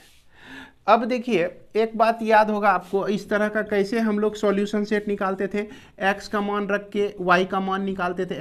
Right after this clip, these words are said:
एक्स का मान कुछ रख दिए, वाई का वैल्यू कुछ ना कुछ निकल गया, फिर एक्स का वैल्यू दूसरा कंसीडर किए तो वाई का कुछ ना कुछ वैल्यू निकला। तो इससे हमारा क्या मिल गया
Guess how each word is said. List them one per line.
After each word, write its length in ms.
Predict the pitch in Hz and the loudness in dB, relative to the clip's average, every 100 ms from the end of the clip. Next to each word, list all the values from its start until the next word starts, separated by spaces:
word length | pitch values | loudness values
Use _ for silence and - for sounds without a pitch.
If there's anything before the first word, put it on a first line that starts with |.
| 196 | -4
एक्स 160 | 196 | -4
का 120 | - | -6
मान 220 | 190 190 196 | -4 -4 -4
कुछ 200 | 196 185 | -4 -4
रख 160 | 190 | -4
दिए, 260 | 190 196 202 | -4 -4 -4
वाई 220 | 180 160 | 0 0
का 100 | 165 170 | 0 0
वैल्यू 300 | 175 180 185 | 0 0 -2
कुछ 180 | 185 | -4
ना 80 | 185 | -6
कुछ 200 | 185 180 | -6 -6
निकल 240 | 185 185 185 | -4 -2 -2
गया, 240 | 180 180 - - - - | -2 -8 -14 -20 -8 0
फिर 160 | 220 220 | 2 2
एक्स 220 | 208 208 | -2 -2
का 140 | - 220 | -4 -2
वैल्यू 280 | 208 208 214 | 0 0 -2
दूसरा 340 | 196 202 214 | -4 -2 -2
कंसीडर 460 | 220 208 202 202 208 | 0 -2 -2 0 -2
किए 240 | 208 214 208 | -2 -2 -2
तो 120 | 185 | 0
वाई 200 | 151 165 | 2 2
का 120 | 196 | -2
कुछ 200 | 190 190 | -6 -4
ना 80 | 196 | -4
कुछ 180 | 202 170 | -4 -4
वैल्यू 280 | 175 185 196 | -2 -2 -2
निकला। 320 | 196 196 214 - - - - | -4 -4 -6 -10 -20 -14 -4
तो 80 | 240 | 0
इससे 380 | 240 233 - 262 | 0 -2 0 0
हमारा 340 | 240 233 240 | 0 0 0
क्या 220 | 240 254 208 | 0 0 0
मिल 160 | 131 120 | 0 -2
गया 260 | 127 185 | -2 -2